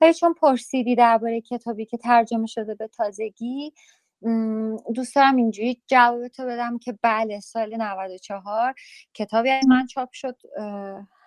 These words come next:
از حوض نقره به نام خیابان گاندی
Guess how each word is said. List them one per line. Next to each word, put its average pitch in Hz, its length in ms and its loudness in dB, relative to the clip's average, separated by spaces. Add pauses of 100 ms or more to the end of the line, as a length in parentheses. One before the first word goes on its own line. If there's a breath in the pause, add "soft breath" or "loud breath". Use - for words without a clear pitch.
از 214 580 0
حوض 220 240 0
نقره 220 360 2
به 208 120 0
نام 208 180 -2
خیابان 208 540 2
گاندی 214 600 -2